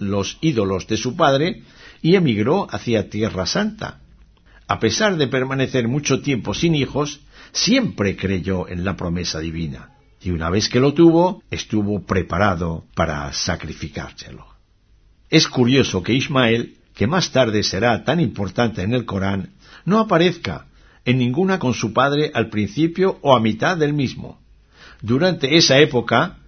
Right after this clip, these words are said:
Ismael no es un personaje de la historia de Abraham. Es tan solo mencionado como uno en una serie de profetas y santos, junto con otras personalidades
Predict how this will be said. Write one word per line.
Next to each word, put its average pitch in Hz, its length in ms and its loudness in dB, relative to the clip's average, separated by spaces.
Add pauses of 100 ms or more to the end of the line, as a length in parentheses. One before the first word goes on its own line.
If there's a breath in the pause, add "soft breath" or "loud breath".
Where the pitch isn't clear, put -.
(100)
Ismael 156 760 -2 (220 soft breath)
no 202 220 2
es 131 220 0
un 92 120 -6
personaje 104 580 -2
de 107 120 -2
la 104 80 -2
historia 95 480 -4
de 90 120 -4
Abraham. 80 500 -4 (440 soft breath)
Es 127 240 0
tan 175 180 2
solo 113 300 2
mencionado 127 800 -2 (220 soft breath)
como 107 300 0
uno 180 560 0 (320 soft breath)
en 170 160 4
una 214 200 2
serie 127 420 2
de 104 100 0
profetas 104 600 -2
y 98 60 -4
santos, 101 560 -2 (160 loud breath)
junto 151 600 -2
con 92 200 -2
otras 113 380 0
personalidades 147 1040 0